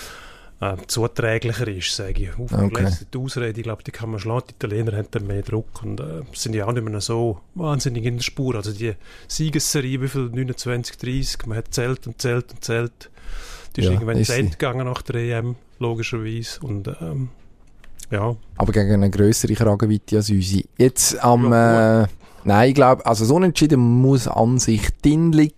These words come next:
Speaker 2: Ich glaub auch, wenn man das Personal anschaut, wo eben vor allem in der Offensive ausgedünnt ist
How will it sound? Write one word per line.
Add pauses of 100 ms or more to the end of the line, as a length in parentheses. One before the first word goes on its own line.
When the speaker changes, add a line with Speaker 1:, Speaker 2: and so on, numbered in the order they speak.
(140)
Speaker 2:
Ich
glaub
auch,
wenn
man
das
Personal
anschaut,
wo
eben
vor
allem
in
der
Offensive
ausgedünnt
ist